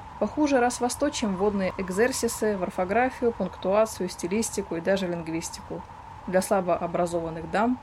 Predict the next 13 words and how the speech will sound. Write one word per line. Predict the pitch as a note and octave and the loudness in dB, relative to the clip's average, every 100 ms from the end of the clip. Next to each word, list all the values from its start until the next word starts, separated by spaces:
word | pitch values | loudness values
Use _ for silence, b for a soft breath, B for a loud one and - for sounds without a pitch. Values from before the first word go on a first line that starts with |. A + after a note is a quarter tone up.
| - | -2
пописывающих | A#3 A#3+ B3+ - G#3 G3+ G3 - | 0 2 0 2 2 2 0 -2
ему | F#3+ F3 | 0 2
в | |
личку | F#3 A3 - | 0 0 -4
скучными | A3+ - F3 F#3 E3+ | -6 -2 -2 -2 -4
вечерами. | E3 - F3+ D#3+ D#3+ D#3+ G3 - - - - - - - - - - | -4 -2 0 0 -4 -8 -12 -14 -16 -16 -18 -18 -18 -18 -18 -18 -18
Вспоминаю | - - A#3+ C4 D4 | -12 0 2 4 2
сейчас | C#4+ G#3 A3+ G#3 | 0 2 2 2
с | G3 | 0
голодухи | G3 G3 A3 A#3+ A3 | 0 2 0 0 0
каждое | A3+ B3+ A3+ A3+ | 2 2 2 0
своё | - F#3 F#3+ | 0 -2 -2
фи | G3 - F3 | -2 -2 -2